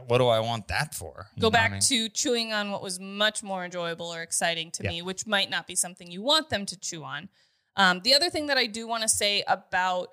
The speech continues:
Speaker 2: um, puppies spending time in their crates, that is also really important, whether it's before training sessions, after training sessions, just throughout the day. Uh, crate training is really important, as well as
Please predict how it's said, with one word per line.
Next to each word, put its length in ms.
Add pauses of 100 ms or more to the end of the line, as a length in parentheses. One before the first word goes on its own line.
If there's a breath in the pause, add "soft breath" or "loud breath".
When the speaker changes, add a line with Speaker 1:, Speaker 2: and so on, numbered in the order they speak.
(400 soft breath)
Speaker 2:
um, 380
puppies 340
spending 280
time 260
in 60
their 100
crates, 480
that 260
is 140
also 300
really 320
important, 480
whether 200
it's 140
before 360
training 360
sessions, 460
after 280
training 360
sessions, 560
just 220
throughout 320
the 80
day. 400 (380 soft breath)
Uh, 320
crate 340
training 340
is 200
really 500
important, 640 (380 soft breath)
as 260
well 400
as 340